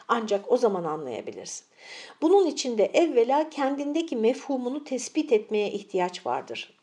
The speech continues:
A-, asıl anlamı yani ifadelerdeki. Vaz-ı lügat itibarıyla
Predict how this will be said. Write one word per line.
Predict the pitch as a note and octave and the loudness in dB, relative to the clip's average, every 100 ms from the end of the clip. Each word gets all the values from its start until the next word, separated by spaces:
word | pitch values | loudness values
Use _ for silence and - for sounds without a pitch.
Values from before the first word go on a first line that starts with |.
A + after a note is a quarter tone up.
| - | -4
A-, | G#3 - | -2 -2
asıl | G3+ - B3+ - | -2 -6 -6 -2
anlamı | G3 F#3 E3+ C#3+ G2 | -2 -2 -6 -8 -10
yani | - C3+ F2+ - _ - | -6 -6 -6 -18 _ -12
ifadelerdeki. | G#3 F#3+ F3+ E3+ D#3+ B2+ G#2 A#2+ - - - - - - - | -12 -4 -4 -2 -2 -2 -4 -6 -2 -2 -4 -18 -16 -12 2
Vaz-ı | D#4 F#4 E4+ C#4 | 6 6 4 -2
lügat | B3 A3+ D4 D4+ - | -2 2 2 2 -4
itibarıyla | A3 G#3+ G3+ E3+ E3 D3 D3 G3 | -6 -6 -2 0 0 -4 -2 -2